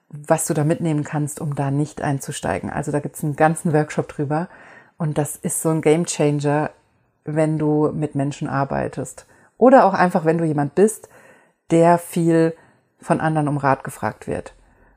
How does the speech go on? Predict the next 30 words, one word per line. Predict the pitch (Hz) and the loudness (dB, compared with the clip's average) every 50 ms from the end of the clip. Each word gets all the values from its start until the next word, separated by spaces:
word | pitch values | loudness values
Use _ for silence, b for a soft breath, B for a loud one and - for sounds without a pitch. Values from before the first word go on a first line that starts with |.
| _ _ | _ _
und | - 165 160 - | -6 -4 -2 -2
dem | 170 156 | -2 -2
das | 156 151 - | -2 -2 -2
manchmal | - 143 131 - 151 139 | -2 -2 -2 -2 -6 -6
zu | - - 139 | -6 -8 -10
viel | - - 151 151 147 | -6 -2 -2 0 0
ist | - 151 147 143 - - - | 0 0 -2 -2 -6 -8 -8
oder | 170 147 147 139 | -6 -4 -2 -2
der | 135 143 143 143 139 135 123 | 0 0 0 0 0 0 -2
manchmal | - 143 139 - - 147 | -2 -4 -4 -4 -4 -4
überfordert | 139 143 135 - - - 160 160 160 151 - | -4 -4 -6 -2 2 4 4 6 6 4 2
ist, | - 147 - - | 0 -4 -4 -6
darauf | 139 - - 135 - | -6 -6 -6 -8 -8
zu | - - 135 | -8 -10 -6
reagieren. | - 131 131 127 - 131 123 107 - | -4 -4 -4 -4 -4 -6 -6 -4 -4
Also | - 151 147 151 | -4 -2 0 0
auch | - 147 - | 0 -2 -2
dann | - 151 139 143 151 147 B B B B B B B B B | 0 0 2 2 0 -2 B B B B B B B B B
ist | B 196 - - - | B -2 -2 0 2
das | 147 147 147 - - - - - | 2 2 2 0 -6 -12 -8 -4
der | - 160 156 | -2 -2 -2
perfekte | - - 143 - 160 - - 151 135 | -2 -4 -4 -4 -4 -2 -2 0 0
Workshop | 127 131 131 - - 135 - | 0 0 -2 -2 -4 -4 -4
für | - - 135 | -4 -6 -4
dich. | - 95 - - - _ B B B B B B B B B B B B B B B B B B _ _ | -4 -4 -8 -8 -12 _ B B B B B B B B B B B B B B B B B B _ _
So, | - - 202 175 - - - _ _ _ _ _ - _ | 0 4 4 4 4 4 -2 _ _ _ _ _ -12 _
jetzt | - 165 165 170 - - | 2 2 2 2 2 2
habe | 160 156 156 | 0 2 0
ich | 147 - | 0 -2
dir | - 151 147 143 139 - | 2 4 4 4 4 2